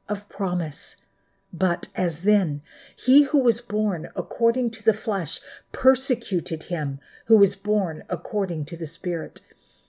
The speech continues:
so also it is now. However, what does the scripture say? "Throw out the servant and her son,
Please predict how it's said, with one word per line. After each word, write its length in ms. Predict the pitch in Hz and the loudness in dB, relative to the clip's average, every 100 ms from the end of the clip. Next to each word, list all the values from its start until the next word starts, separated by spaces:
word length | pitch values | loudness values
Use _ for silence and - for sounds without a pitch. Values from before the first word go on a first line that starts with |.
| _ | _
so 300 | - - 233 | 0 8 10
also 640 | - 208 226 214 196 143 147 _ _ - | 10 6 2 2 -2 -2 -8 _ _ -4
it 160 | 190 | -2
is 260 | 185 170 170 | 0 -2 -6
now. 360 | 165 165 147 147 _ _ _ _ _ _ _ | -8 -8 -10 -14 _ _ _ _ _ _ _
However, 560 | 208 185 185 180 151 - _ _ | -2 2 0 -2 -12 -12 _ _
what 460 | 190 185 226 - - - | -6 0 0 0 -14 -4
does 240 | 208 190 | -2 -2
the 140 | - 190 | -2 -4
scripture 560 | - - 220 - 170 | -2 -2 -2 -2 -4
say? 420 | 143 - 147 135 139 _ _ _ _ _ - - | -4 -6 -8 -10 -14 _ _ _ _ _ -20 -20
"Throw 440 | - 208 226 269 - - | -6 4 8 8 4 0
out 380 | 226 220 - - - | 0 0 -2 -8 0
the 120 | 208 | 0
servant 580 | 202 214 190 170 156 - - | 2 2 2 0 -6 -10 -6
and 200 | 185 160 | -6 -4
her 160 | 180 | -4
son, 460 | 165 - 170 147 139 | -4 -4 -4 -4 -8